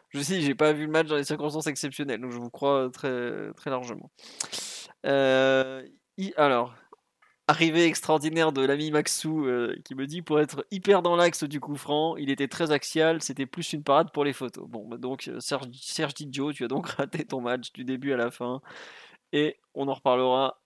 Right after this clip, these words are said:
une prochaine fois parce que <laughs> Il nous fait des trucs ex-, exceptionnels en ce moment, le, le gardien italien. Je vous propose de faire un petit tour sur, euh, petit retour sur le tirage Ligue des Champions,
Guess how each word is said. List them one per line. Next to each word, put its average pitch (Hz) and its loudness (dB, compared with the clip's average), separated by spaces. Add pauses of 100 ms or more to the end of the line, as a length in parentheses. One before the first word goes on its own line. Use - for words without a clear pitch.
une 156 -10
prochaine 135 -4
fois 139 0
parce - -8
que 117 -6 (540)
<laughs> - -8
Il 147 -4
nous 143 0
fait 147 -4
des 139 0
trucs 143 -6
ex-, 127 -6 (120)
exceptionnels 123 -6
en 120 -6
ce - -14
moment, 127 -8
le, - -14 (240)
le 135 -6
gardien 127 0
italien. 101 -6 (1400)
Je 156 -4
vous 180 -4
propose 196 0
de 190 0
faire 180 0
un 180 -2
petit 175 -8
tour 175 -2
sur, 156 0
euh, 143 2
petit 175 -4
retour 170 -2
sur - -2
le 139 -4
tirage 156 -2
Ligue 151 -6
des 147 -4
Champions, 165 -8